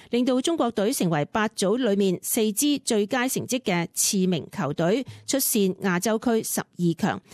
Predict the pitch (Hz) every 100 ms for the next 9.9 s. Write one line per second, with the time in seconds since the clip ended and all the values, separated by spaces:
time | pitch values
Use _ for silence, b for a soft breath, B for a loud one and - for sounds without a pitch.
0 | B B 202 - 277 269 180 208 190 190
1 | - 190 123 147 185 190 185 240 240 247
2 | 254 180 - - 240 202 160 - 175 180
3 | - 185 202 180 247 247 B B B 196
4 | 190 147 - 220 185 - 185 208 143 214
5 | 196 190 143 - 139 160 214 170 - _
6 | B B B - 233 190 302 262 220 170
7 | 180 226 226 233 277 285 285 226 220 247
8 | 233 247 185 196 208 - - 208 220 185
9 | 180 202 262 220 185 185 180 214